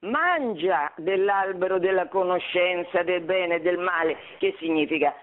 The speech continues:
Decidi tu cosa è bene e cosa è male, spicciati, decidi tu. Ma Dio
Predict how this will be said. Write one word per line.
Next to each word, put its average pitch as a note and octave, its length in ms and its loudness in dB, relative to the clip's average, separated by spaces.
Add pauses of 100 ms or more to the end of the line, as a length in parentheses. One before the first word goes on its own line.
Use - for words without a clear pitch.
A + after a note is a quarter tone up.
Decidi C4+ 580 0
tu F4 420 0
cosa E3 280 -2
è - 20 -6
bene D#3 320 -2
e C3+ 40 -8
cosa C#3+ 260 0
è - 20 -2
male, C3+ 400 2
spicciati, G#3+ 720 -2
decidi A3 540 0
tu. D#4+ 240 0 (540)
Ma C#4 160 -4
Dio D#3+ 680 -2